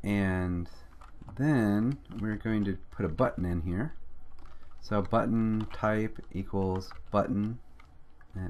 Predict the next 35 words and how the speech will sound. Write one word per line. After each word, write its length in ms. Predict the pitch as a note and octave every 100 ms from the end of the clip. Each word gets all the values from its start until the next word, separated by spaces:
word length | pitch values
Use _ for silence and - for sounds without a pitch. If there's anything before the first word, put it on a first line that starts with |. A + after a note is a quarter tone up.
| -
I 120 | G2+
D 500 | G#2 G#2+ G#2+ G#2+ G#2 -
of 160 | G2 G2+
it, 180 | -
we're 180 | E2 F#2
just 200 | F2+ -
gonna 120 | F2+
call 220 | - F#2 -
it 100 | -
find. 600 | - G#2 G2 G#2 D3 - - - - - - - - - - - - - - - - - - - -
And 440 | F2+ F2 F2 F2
then 120 | F#2
for 120 | - E2+
the 80 |
name, 380 | F2+ A2+ C#3+ C3+ - - - F2+
or 320 | F#2 F2+ E2+
the 100 | F2
text 280 | A#2+ - B2+
of 60 |
the 60 | A#2
button, 220 | C3+ A2
we're 100 | F#2+
just 200 | F2+ -
gonna 100 | E2
say 260 | - F2 E2 -
find 560 | G#2+ A2 A2 A2 A2 - - - - - - - - - -
product. 580 | - F#2+ A#2+ - - - - - - - - - - - - - - - - - - - - - - - -
And 340 | F2+ F2 F2+
now 240 | G2 G#2+ G#2+
we're 100 | G2
gonna 140 | G2
put 160 | - G#2
in 120 | G2
some 160 | - G2
more 320 | F#2+ F#2+